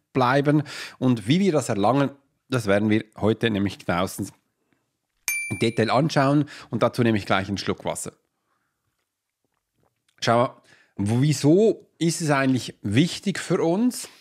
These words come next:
Im einen, dass wir uns Sicherheit aufbauen, dass wir ein Gefühl dafür bekommen, dass das unser Zuhause ist und wir uns darin wohlfühlen,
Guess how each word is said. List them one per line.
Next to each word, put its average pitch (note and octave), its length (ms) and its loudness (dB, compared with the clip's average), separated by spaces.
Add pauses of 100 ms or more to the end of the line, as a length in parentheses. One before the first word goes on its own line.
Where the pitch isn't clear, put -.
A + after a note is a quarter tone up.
(240)
Im D3 180 -2
einen, F#3+ 480 0
dass D#3+ 280 -2
wir C#3 340 0 (160)
uns B2 360 -2
Sicherheit D#3+ 460 0
aufbauen, E3+ 640 0 (640)
dass - 220 -2
wir C#3+ 200 2
ein C3+ 140 0
Gefühl E3+ 540 0
dafür F3 240 0
bekommen, E3 500 -2
dass C#3+ 160 -2
das C#3 140 -2
unser D3 280 0
Zuhause C3 800 0
ist D#3 220 -2
und C3 120 -2
wir B2+ 160 2
uns A2+ 200 -2
darin G#2 420 -2
wohlfühlen, F#3 1000 0